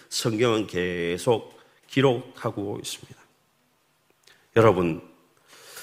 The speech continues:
하나님과 동행이 없고 하나님께 예배함이 없으면요, 우리는 살 수 없습니다. 예배 드릴 수 없으니까,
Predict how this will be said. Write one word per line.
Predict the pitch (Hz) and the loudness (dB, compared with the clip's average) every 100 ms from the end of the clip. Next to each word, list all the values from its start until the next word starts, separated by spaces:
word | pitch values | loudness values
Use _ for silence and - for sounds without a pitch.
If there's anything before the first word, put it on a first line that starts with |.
| - - - - _ _ _ _ | -20 -20 -20 -20 _ _ _ _
하나님과 | - 139 127 123 110 - | 0 4 4 4 2 2
동행이 | 104 120 135 123 90 | 4 4 6 4 0
없고 | 73 - 85 78 - - _ _ _ _ _ _ _ | -4 -8 -6 -4 -8 -16 _ _ _ _ _ _ _
하나님께 | - 131 120 113 104 | -2 2 2 2 4
예배함이 | 104 143 160 151 120 107 101 | 8 8 8 2 0 -2 -2
없으면요, | 90 - - 95 - 58 - - _ _ _ _ _ _ - | -4 -4 -4 -4 -2 -4 -4 -10 _ _ _ _ _ _ -6
우리는 | 82 90 82 | 0 4 2
살 | 78 92 90 | 0 -2 -2
수 | 90 - 104 104 98 - _ _ _ | -4 -2 -2 -2 -6 -16 _ _ _
없습니다. | - - - - - - - _ - _ _ _ _ _ _ - _ _ _ _ _ _ _ - _ _ - _ _ _ _ _ _ _ _ _ _ _ _ _ _ _ _ _ _ _ _ _ _ _ - | -14 -8 -10 -10 -20 -20 -20 _ -20 _ _ _ _ _ _ -20 _ _ _ _ _ _ _ -20 _ _ -20 _ _ _ _ _ _ _ _ _ _ _ _ _ _ _ _ _ _ _ _ _ _ _ 4
예배 | 135 160 175 | 8 10 8
드릴 | 160 151 | 6 4
수 | - 107 | 4 2
없으니까, | - 107 92 - 82 95 | 0 -2 -2 -4 -10 -12